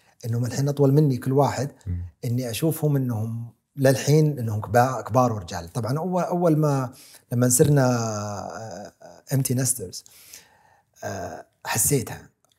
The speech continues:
Speaker 1: أول ما أخذنا، طبعًا يوم أخذنا الاثنين التوأم الجامعات بينهم كان أسابيع، فجتنا يعني قوية.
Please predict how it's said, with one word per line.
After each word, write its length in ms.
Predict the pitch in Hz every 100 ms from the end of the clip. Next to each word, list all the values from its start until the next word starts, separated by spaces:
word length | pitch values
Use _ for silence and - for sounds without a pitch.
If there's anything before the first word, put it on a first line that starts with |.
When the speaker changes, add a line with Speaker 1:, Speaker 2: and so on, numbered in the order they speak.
| -
Speaker 1:
أول 260 | 160 165 151
ما 120 | 139
أخذنا، 340 | 127 147 135 123
طبعًا 300 | 123 117 135
يوم 140 | 131
أخذنا 300 | 131 147 143
الاثنين 600 | - 139 143 131 117 113
التوأم 600 | 110 98 135 139 113 110
الجامعات 920 | 110 107 98 117 123 120 110 143 160 - -
بينهم 280 | 131 131
كان 160 | 123 117
أسابيع، 440 | 107 110 110 113 82 _ _ _ _ _ _ _ _ _ _ _ _ _ _ _
فجتنا 580 | - 113 135 156 147 139
يعني 560 | 131 113 113 110 107 -
قوية. 540 | - 117 131 101 -